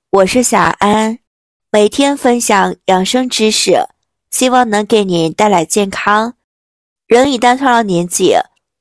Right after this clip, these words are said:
皮肤上很多的时候都会出现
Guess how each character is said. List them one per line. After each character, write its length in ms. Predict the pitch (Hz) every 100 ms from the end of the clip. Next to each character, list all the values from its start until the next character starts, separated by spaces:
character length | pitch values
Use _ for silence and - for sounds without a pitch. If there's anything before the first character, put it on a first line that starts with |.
| _
皮 120 | - 226
肤 200 | 254 262
上 280 | 254 220
很 240 | 214 208 190
多 200 | 226 247
的 80 | 240
时 160 | 208
候 320 | 214 190 147 _ _ _ -
都 100 | 254
会 140 | 240
出 220 | 202 - 240
现 240 | 226